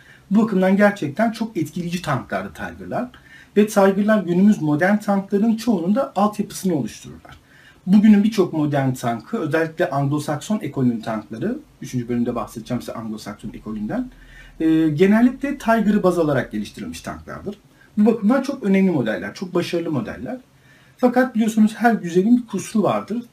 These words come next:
Tiger serisinin de çok ciddi kusurları vardı. İki büyük kusuru vardı Tiger serisinin. Şimdi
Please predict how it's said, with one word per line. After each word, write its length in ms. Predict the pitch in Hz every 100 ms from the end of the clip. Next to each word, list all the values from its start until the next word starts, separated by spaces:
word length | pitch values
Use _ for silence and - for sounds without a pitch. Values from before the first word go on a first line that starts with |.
| -
Tiger 320 | 185 196 202
serisinin 500 | 196 196 190 190 226
de 120 | 190
çok 260 | - 226 170
ciddi 260 | 147 208
kusurları 500 | - 143 - 147 143
vardı. 360 | 113 80 - 247 - -
İki 260 | - 214
büyük 220 | 202 247
kusuru 280 | 202 - 165
vardı 220 | 113 98 95
Tiger 320 | 104 101 -
serisinin. 580 | - 98 90 - 220 254 _ _ _ _ _ _ _ _ _ _ - - -
Şimdi 360 | - 247 190